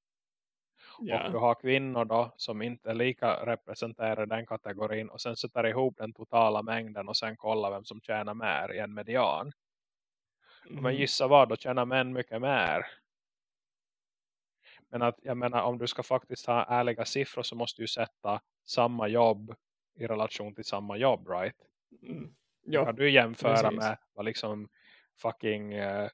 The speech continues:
Speaker 2: liksom chefen för ett stort internationellt företag tjänar med vad någon som sitter och liksom väger liksom frukt på Antilla. Men, nåja,
Speaker 1: Mm.
Speaker 2: in-, inte, inte
Speaker 1: Mm.
Speaker 2: det lätt. Inte,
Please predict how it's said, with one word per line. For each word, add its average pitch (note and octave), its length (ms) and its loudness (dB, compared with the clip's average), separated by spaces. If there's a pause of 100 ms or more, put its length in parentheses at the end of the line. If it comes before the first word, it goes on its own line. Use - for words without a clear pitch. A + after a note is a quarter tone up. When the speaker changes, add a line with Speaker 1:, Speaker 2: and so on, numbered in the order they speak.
(220)
Speaker 2:
liksom A2 220 -6
chefen A2+ 460 4
för - 120 -4
ett G#2 160 -2
stort A2+ 380 -2
internationellt A2 680 -6
företag A#2 540 2
tjänar A2 380 2
med G2+ 140 -4
vad G#2 140 -4
någon G#2+ 180 -2
som G#2+ 180 -12
sitter G2+ 360 -6
och G2+ 80 -6
liksom G2+ 340 -10 (500)
väger G#2+ 540 2
liksom G#2+ 340 -6
frukt - 500 -6
på A2+ 80 -2
Antilla. A#2+ 580 -4 (3000)
Men, A2 400 -2 (480)
nåja, G#2 420 2 (340)
Speaker 1:
Mm. C3 160 -6
Speaker 2:
in-, - 100 -20
inte, - 420 -8 (100)
inte C#3 180 -6
Speaker 1:
Mm. - 60 2
Speaker 2:
det - 100 4
lätt. - 340 -6
Inte, A2 260 -12